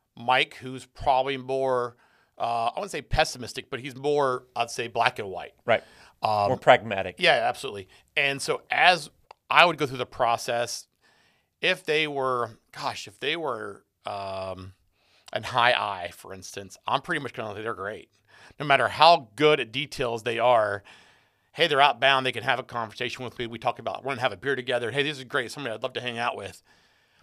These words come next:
Speaker 1: But they don't have the actual skills to do the job that we need them to do, I may not be the best person to put them through that filter.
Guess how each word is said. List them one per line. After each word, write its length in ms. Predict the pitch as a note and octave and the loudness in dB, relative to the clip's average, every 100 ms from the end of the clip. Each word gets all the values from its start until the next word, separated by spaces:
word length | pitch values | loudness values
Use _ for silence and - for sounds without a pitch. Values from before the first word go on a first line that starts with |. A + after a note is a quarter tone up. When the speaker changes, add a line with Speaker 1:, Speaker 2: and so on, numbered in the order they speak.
| _ - | _ -10
Speaker 1:
But 60 | |
they 80 | G#2+ G#2 | -10 -2
don't 240 | E3+ G3+ - _ | 0 0 -2 _
have 260 | - D#3+ | 2 2
the 100 | B2+ - | 0 -2
actual 320 | C#3+ - D3+ | 0 0 -2
skills 300 | D3 D3+ C#3+ | -8 -4 -6
to 100 | - | -6
do 160 | A#2 C#3+ | -10 -8
the 120 | C3 | -8
job 340 | B2 C#3 B2 B2 | 0 4 4 2
that 80 | |
we 80 | A#2 | -8
need 140 | C3 A#2+ | -10 -10
them 120 | A2 | -12
to 100 | A2+ | -14
do, 540 | A2 G2+ C3 A2 G#2+ - - _ _ _ _ _ _ _ | -10 -2 -2 -2 -8 -14 -20 _ _ _ _ _ _ _
I 160 | - F3+ | -2 0
may 160 | G#3 | 0
not 160 | G#3 F3+ | -2 -2
be 120 | E3 | -4
the 100 | C3+ | -4
best 400 | A2+ B2+ B2+ - | 0 0 0 -4
person 340 | C#3+ B2+ - | -6 -6 -6
to 80 | A2 | -12
put 180 | - C3 | -10 -8
them 120 | A#2+ | -8
through 140 | A#2 A#2 | -6 -6
that 200 | - - | -6 -6
filter. 500 | G#2+ F#2+ E2+ G2 | -8 -8 -12 -14